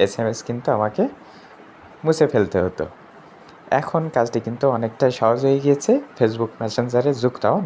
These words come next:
নতুন ফিচারটির মাধ্যমে। এখন কিন্তু আমি চাইলে আমার আইডিতে থাকা টেক্সট আমাকে পাঠানো অথবা আমি পাঠিয়েছি এমন টেক্সট একের অধিক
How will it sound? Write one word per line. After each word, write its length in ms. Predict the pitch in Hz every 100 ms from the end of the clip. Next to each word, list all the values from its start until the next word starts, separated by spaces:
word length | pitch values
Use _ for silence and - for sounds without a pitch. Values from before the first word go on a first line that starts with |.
| 127
নতুন 220 | 113 170 269
ফিচারটির 460 | - 165 151 - 104 90
মাধ্যমে। 340 | 82 92 78 85 - - - - - - 95
এখন 180 | - 131 117
কিন্তু 220 | 104 98 92
আমি 240 | 101 123 226 330 - - -
চাইলে 300 | 95 98 139 123
আমার 180 | 110 113 - 98
আইডিতে 400 | 95 104 - 151 285 - - - - - - -
থাকা 380 | 202 - - 98 165 262 - - - - -
টেক্সট 320 | 127 101 - - - 104
আমাকে 260 | 117 123 135 123
পাঠানো 360 | 104 110 110 214 - -
অথবা 300 | 101 - 117 247 285 - -
আমি 160 | 127 175 175
পাঠিয়েছি 460 | 131 - 131 120 214 214
এমন 140 | 113 113 113
টেক্সট 240 | 185 233 - - - - -
একের 200 | - 143 123
অধিক 200 | 123 208